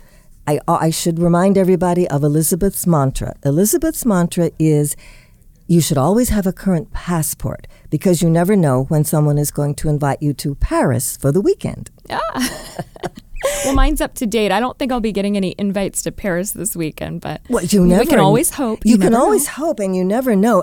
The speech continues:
Speaker 1: And you should always have your passport, renew your passport at least six months before it's due. So, um, but some other things, just general tips to keep in mind.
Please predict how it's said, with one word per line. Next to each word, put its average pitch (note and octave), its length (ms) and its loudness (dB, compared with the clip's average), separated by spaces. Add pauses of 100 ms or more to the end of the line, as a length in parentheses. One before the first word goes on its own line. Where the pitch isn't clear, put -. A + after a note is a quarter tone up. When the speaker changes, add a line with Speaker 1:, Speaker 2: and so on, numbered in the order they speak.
Speaker 1:
And G3 200 2 (200)
you G3+ 140 0
should G3+ 160 0
always G#3+ 240 2
have F#3 180 -2
your F3 140 -2
passport, F3+ 640 0 (280)
renew F#3 340 6
your A3+ 200 4
passport E3+ 480 0
at D3+ 140 -2
least A3+ 480 0 (140)
six - 360 -2
months F3+ 320 2
before D#3 580 -2 (480)
it's - 280 0
due. C#3+ 420 2 (380)
So, - 440 0
um, F#3+ 340 2 (100)
but B3+ 120 2
some C4+ 200 -2
other E4+ 220 2
things, A3+ 420 2
just - 280 -2
general A3+ 440 2 (340)
tips - 300 -4
to - 100 -6
keep - 320 -4
in F3 180 4
mind. D3+ 400 2